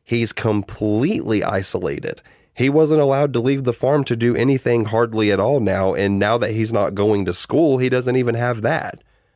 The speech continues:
So his life, quite literally at this point,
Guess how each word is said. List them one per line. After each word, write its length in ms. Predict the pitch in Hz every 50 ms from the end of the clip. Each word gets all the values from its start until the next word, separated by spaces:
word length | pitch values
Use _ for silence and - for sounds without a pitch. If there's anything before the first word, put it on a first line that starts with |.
| _ -
So 220 | - - 127 117
his 240 | 113 131 151 143 131
life, 420 | 123 120 120 127 127 123 117 -
quite 380 | - - - 143 135 127 113 85
literally 720 | 80 104 110 127 143 147 147 143 127 120 120 120 127 120
at 120 | 107 101
this 180 | 107 120 127 120
point, 400 | - - - 117 104 101 101 -